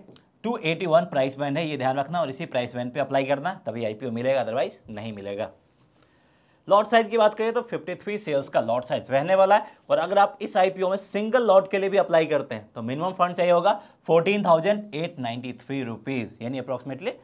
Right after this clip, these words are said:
फिफ्टीन थाउजेंड करीब। और इशू साइज है फिफ्टीन हंड्रेड करोड़, यानी ठीक ठाक सा इशू साइज है। और इसमें से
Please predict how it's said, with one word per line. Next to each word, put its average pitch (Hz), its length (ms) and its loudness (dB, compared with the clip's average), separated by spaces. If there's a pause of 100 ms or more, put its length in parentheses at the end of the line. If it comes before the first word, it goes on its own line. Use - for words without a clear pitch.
(160)
फिफ्टीन 151 300 -8
थाउजेंड 160 260 0
करीब। 196 280 0 (360)
और 170 180 0
इशू 240 240 0
साइज 214 260 6
है 233 80 2 (240)
फिफ्टीन 214 320 -4
हंड्रेड 214 240 -2
करोड़, 220 220 2 (120)
यानी 156 180 -6
ठीक 170 340 -12
ठाक 143 200 0
सा 175 240 -4
इशू 147 220 -8
साइज 185 240 2
है। 226 140 -4 (240)
और 170 260 2
इसमें 202 260 -2
से 196 140 0